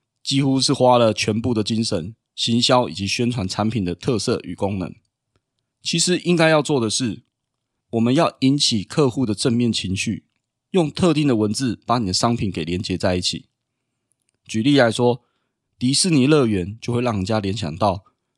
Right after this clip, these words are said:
全世界最快乐的地方。那像全家便利商店的广告台词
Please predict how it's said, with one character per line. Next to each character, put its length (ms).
全 200
世 160
界 200
最 160
快 180
乐 160
的 60
地 160
方。 300
那 140
像 480
全 220
家 140
便 180
利 80
商 180
店 80
的 80
广 200
告 160
台 180
词 340